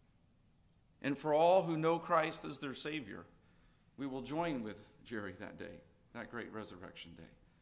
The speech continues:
And we'll enter into that prepared place. We'll enter into that pure place. And then in that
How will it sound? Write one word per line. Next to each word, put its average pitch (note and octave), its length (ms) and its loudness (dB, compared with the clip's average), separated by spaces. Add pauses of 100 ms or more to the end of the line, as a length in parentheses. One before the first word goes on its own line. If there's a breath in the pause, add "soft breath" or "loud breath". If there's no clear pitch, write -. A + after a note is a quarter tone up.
(600 soft breath)
And D3 100 0
we'll E3+ 180 6
enter G#3 340 6
into G3+ 380 4
that D3+ 240 6
prepared D#3+ 460 0
place. C#3 360 2
We'll D#3+ 140 0
enter F#3+ 240 0
into G3+ 300 2
that D3+ 500 4
pure D3 240 -2
place. - 560 -10 (1800 soft breath)
And B2 140 0
then D#3 260 2
in E3+ 200 2
that C3+ 380 0